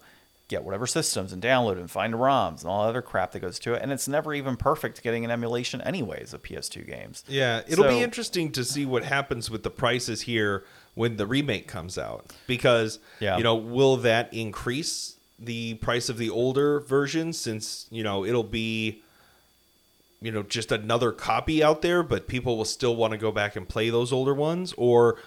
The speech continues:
Speaker 2: you know, will it be so much better that there's no reason to go back and buy this old one for twenty bucks when that one will be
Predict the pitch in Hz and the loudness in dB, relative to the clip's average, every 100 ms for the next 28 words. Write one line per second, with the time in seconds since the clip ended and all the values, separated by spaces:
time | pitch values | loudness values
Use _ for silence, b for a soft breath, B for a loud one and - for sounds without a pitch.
0 | B B 107 107 110 107 - 117 113 117 | B B -2 0 2 2 0 -6 -4 -4
1 | - 135 120 113 - 127 123 107 - 107 | 2 4 4 0 0 2 4 2 0 -2
2 | 107 110 107 120 120 110 101 104 107 113 | 0 -2 0 -2 -2 -4 0 2 4 2
3 | 113 101 107 113 107 104 92 101 - 98 | 0 2 2 2 2 0 2 -2 -2 -4
4 | - 107 98 101 98 - - - b b | 0 -2 2 2 2 -4 -10 -12 b b
5 | 120 117 120 123 123 113 104 107 104 101 | -2 2 2 2 0 0 -2 -2 -4 -6